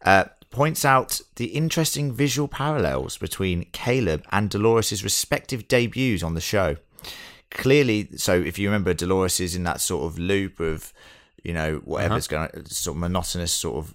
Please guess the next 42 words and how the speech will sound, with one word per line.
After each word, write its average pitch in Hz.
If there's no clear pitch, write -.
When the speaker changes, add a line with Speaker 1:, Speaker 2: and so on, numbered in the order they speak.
Speaker 1:
uh, 69
routine. 87
Caleb 85
has 82
this 82
same 87
sort 80
of 71
thing, 85
like, 80
he's 85
in 87
this 85
loop 82
of, 78
oh, 87
he's 82
lost 85
his 82
friend, 82
he's 82
talking 85
to -
his 78
friend, 78
he's 80
trying 85
to -
get 64
a -
job, 78
but -
he -
never 78
has 78
enough 78
credits, -
and 76
he 78
does, 76
it's, 98
that's, 110